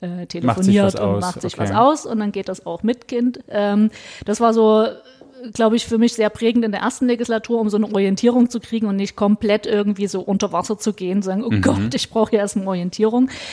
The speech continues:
Speaker 1: Das hat mir tatsächlich, äh, geholfen. Im Rückblick scheint die erste Legislatur schon fast ein bisschen entspannt gewesen zu sein, obwohl ich da im N-S-U-Untersuchungsausschuss war und weiß, dass ich irgendwie elendlange Tage hatte, wir Aktenberge gelesen haben,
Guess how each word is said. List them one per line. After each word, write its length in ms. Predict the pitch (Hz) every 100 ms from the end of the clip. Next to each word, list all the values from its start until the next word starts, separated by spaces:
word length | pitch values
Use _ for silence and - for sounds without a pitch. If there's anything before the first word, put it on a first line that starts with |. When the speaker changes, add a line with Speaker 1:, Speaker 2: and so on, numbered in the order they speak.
| - -
Speaker 1:
Das 100 | 220
hat 140 | 277
mir 320 | 247 226 226 220
tatsächlich, 640 | 214 196 220 226 214 -
äh, 240 | 202 185 180
geholfen. 520 | 170 190 247 320 349 - - - - - _ _
Im 200 | - 214
Rückblick 420 | 208 269 - 285 277
scheint 320 | 233 220 233
die 60 |
erste 340 | 233 196 - 254
Legislatur 1000 | 233 226 226 220 214 - 220 214 220 220
schon 180 | - 202
fast 360 | 208 202 -
ein 60 | 214
bisschen 280 | 196 226 -
entspannt 760 | 190 185 - 185 240 269 - -
gewesen 340 | 196 214 247
zu 120 | 240
sein, 300 | 202 202 233
obwohl 300 | 214 196 220
ich 100 | 233
da 100 | 214
im 120 | 202
N-S-U-Untersuchungsausschuss 1500 | 202 196 240 254 269 247 208 220 233 220 - 214 - 220 -
war 200 | 208 214
und 120 | 190
weiß, 280 | 165 175 220
dass 160 | - -
ich 220 | 190 -
irgendwie 380 | 208 196 214 - _ _
elendlange 680 | 220 269 262 220 190 247 254
Tage 380 | 208 220 269 233
hatte, 260 | 233 226
wir 200 | 208 208 - _ -
Aktenberge 880 | 247 - _ - 247 220 233 240 240
gelesen 520 | 226 208 233 262 240
haben, 360 | 220 233 262